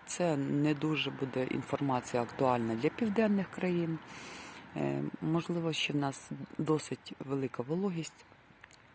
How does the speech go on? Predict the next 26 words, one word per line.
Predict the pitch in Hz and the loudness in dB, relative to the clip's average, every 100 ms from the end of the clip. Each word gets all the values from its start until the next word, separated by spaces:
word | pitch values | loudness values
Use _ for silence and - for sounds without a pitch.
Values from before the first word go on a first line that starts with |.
| - 156 156 | -10 -6 -4
повітря, | - 147 156 - 147 139 - | -4 -2 -2 -2 -4 -4 -6
і | - 127 127 123 - 131 123 | -4 -2 -4 -6 -10 -12 0
деякі | 151 135 131 | 0 0 4
сорти | - - - 190 214 - | 4 4 -4 -2 -2 4
себе | - 127 120 147 170 - | 4 4 -2 -6 -8 -4
так | - - - | -4 -4 -8
поводять. | 127 - 107 - - - - - - - - - - | -10 -8 -8 -10 -14 -18 -14 -12 -10 -8 -8 -10 -2
Е, | - 175 | 4 4
в | - | 4
тому | 262 233 165 | 2 4 4
році | 139 - 135 | 2 2 2
мала | 135 123 139 | 2 2 2
викопати, | 175 226 202 - - 254 - - - - - - - - | 2 2 2 -2 0 0 -2 -12 -12 -10 -10 -10 -12 -4
але | - 160 143 143 135 - - - - - | 4 4 6 2 -2 -12 -12 -12 -10 2
лишила | 170 175 - 247 214 | 2 4 2 4 2
ще | 165 - 175 | 2 4 4
на | 147 | 4
один | 143 160 196 311 | 4 4 4 2
рік, | 320 - - | 2 0 -2
е, | 160 160 - | 2 2 2
подивитися | 170 170 196 226 - | 0 2 0 0 0
все | 156 - | 2 2
ж | 151 - | 2 0
таки, | 143 - 139 135 - 143 | -4 -2 -2 -2 -2 -2
е, | 131 139 - | -2 -6 -10
чому | - - 160 156 143 | -2 2 4 4 2